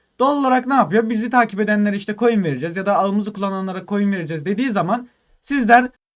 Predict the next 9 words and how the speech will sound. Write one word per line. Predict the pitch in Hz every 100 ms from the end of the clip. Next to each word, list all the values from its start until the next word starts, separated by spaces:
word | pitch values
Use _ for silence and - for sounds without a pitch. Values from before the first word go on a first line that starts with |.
| _
doğrudan | 277 269 233 262
projeleri | 262 233 208 220 240
desteklemeye | 240 247 247 240 233
başlıyorsunuz | 180 180 165 160 254
ve | 254
çevrenize | 254 226 180 165 247
hızla | 254 254 196
yayılmaya | 240 220 220 202 208
başlıyor. | 165 143 - 165